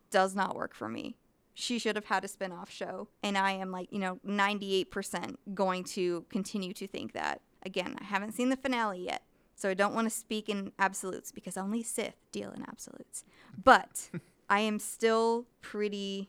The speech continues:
Speaker 1: pretty sure about it. But, you know, I, when the scene was going on, I was screaming inside my head because it was so almost romantic and everything I wanted. And I really hope that it's Mandalorian flirting that I just don't get it. And it was like, it was exactly that, because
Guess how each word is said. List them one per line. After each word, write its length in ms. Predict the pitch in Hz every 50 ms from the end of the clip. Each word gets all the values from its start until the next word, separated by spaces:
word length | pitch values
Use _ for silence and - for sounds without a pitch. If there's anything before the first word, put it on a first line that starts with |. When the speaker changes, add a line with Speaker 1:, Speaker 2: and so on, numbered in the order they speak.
| - _
Speaker 1:
pretty 300 | - 254 254 247 240 226
sure 460 | - - - 208 190 185 180 180 170 -
about 320 | - - 127 131 127 117
it. 380 | 123 127 - - - - - - - _ _
But, 260 | 202 196 190 185 - - _
you 120 | 220 214
know, 80 | 214 208
I, 220 | 196 - 214 214 214 -
when 280 | 196 196 214 214 214
the 80 | 220 220
scene 240 | - - 254 240 233
was 80 | 214
going 300 | 185 202 190 190 190 185 180
on, 140 | 170 170
I 120 | - - 185
was 100 | 185 185
screaming 400 | - - - 202 196 196 190 180
inside 340 | 185 190 - 190 185 180 180
my 100 | - -
head 240 | 190 196 - 190 190
because 240 | - - - 190 -
it 80 | -
was 140 | - 196 -
so 600 | - - - - - 220 226 233 233 226 226 226 - - - - - - _ _
almost 460 | - 269 285 277 285 277 262 254 - -
romantic 580 | 220 214 202 196 190 190 196 - 190 185 - _
and 80 | 190 185
everything 380 | 185 185 190 190 190 185 -
I 80 | - 185
wanted. 460 | 180 185 185 180 185 185 185 214 214 - _ _ _ _
And 120 | - 185 190
I 40 |
really 340 | 196 196 208 233 240 247 240
hope 260 | 208 226 240 214 220
that 120 | - 214 202
it's 240 | 202 196 - - 190
Mandalorian 680 | 202 196 202 196 190 190 190 190 196 190 190 196 196
flirting 380 | - - 190 185 185 185 185
that 140 | 185 185 - -
I 140 | 190 190 196
just 240 | 185 196 208 - 190 180 -
don't 520 | - 196 196 196 - - - - 196 202 - - - _ -
get 180 | 214 208 190 -
it. 160 | - - - -
And 80 | 208 208
it 40 | 196
was 100 | 190 196
like, 160 | 196 190 -
it 60 | 208
was 160 | 196 208 202 208
exactly 580 | 196 196 190 220 214 226 220 - 233 214 202
that, 220 | 196 190 185 180 196
because 320 | 202 202 214 196 185